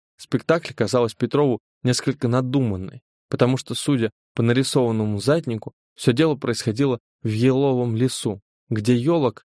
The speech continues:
подобной украденной, очевидно, было просто завались. Петрова подмывало крикнуть это тупым людям, так суетившимся из-за дерева, но присутствие матери убавляло в нём уверенности в допустимости такого поступка. Вообще Петров,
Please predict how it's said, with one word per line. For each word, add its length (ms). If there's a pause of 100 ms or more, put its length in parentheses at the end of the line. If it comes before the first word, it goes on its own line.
(100)
подобной 520
украденной, 580
очевидно, 540
было 280
просто 360
завались. 600 (580)
Петрова 360
подмывало 540
крикнуть 460
это 180
тупым 360
людям, 360 (460)
так 180
суетившимся 800
из-за 260
дерева, 400 (300)
но 140
присутствие 500
матери 380
убавляло 480
в 80
нём 200
уверенности 640 (300)
в 80
допустимости 680
такого 340
поступка. 580 (560)
Вообще 280
Петров, 400